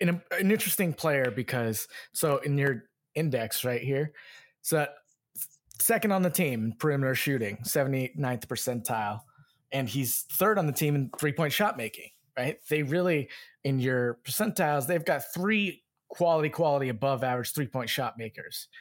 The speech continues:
And Jamal Murray is lower on that, but, you know, it's, I think, it, is that because of the types of shots he,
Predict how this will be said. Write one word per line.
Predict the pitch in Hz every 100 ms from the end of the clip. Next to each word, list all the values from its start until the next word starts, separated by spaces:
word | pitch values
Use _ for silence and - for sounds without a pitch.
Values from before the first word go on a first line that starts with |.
| - - -
And | 135 127 120
Jamal | 113 139 151
Murray | 156 151 170
is | 143 113
lower | 151 226
on | 165 131
that, | 123 107 110 -
but, | 131 113 - _ _ _ _ _ _
you | 135
know, | 123 110 110 - _ _ _ _ _ -
it's, | 147 - -
I |
think, | 143 202 165
it, | 175 123 170
is | 156 117
that | 165 - - -
because | 156 - 156
of | 127 110 - - _ _ -
the | 139
types | 143 151 139
of | 156
shots | - 151 143
he, | - 135